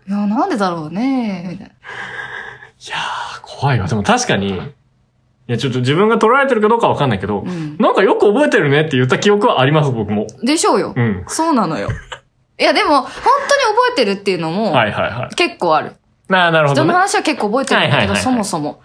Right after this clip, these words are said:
Speaker 2: そもそも。
Speaker 1: でも、なんか、もともと、
Speaker 2: うんうん。
Speaker 1: 結構覚えてんのに、
Speaker 2: うん。
Speaker 1: なんかその、ちょっとしたその、その時の捉え方で、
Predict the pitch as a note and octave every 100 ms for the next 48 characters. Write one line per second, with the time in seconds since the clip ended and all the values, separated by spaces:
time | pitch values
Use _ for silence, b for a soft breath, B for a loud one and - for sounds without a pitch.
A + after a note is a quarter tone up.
0 | - - G3+ C#4+ B3 A3 - B - G#3+
1 | - F3+ C#4+ A#4+ C#5 C5+ C5 A#4+ C4+ -
2 | A3 G3+ G#3 - C5+ - D4 G#3+ A3 G#3
3 | D#3+ D#3 D3+ G3 D3+ A2+ F#2+ G2 _ _
4 | _ G3+ F3+ D#3+ F3 D#3+ D#3 - _ -
5 | G4 G4 - A#4+ A#4 A#4 A4 F#4+ F#4+ D4+
6 | D#3+ - _ - C4+ C#4+ D#4 - F#3 F#3
7 | E3+ G3+ A#3+ C4+ D4+ A#3+ D#3+ D#3+ C3+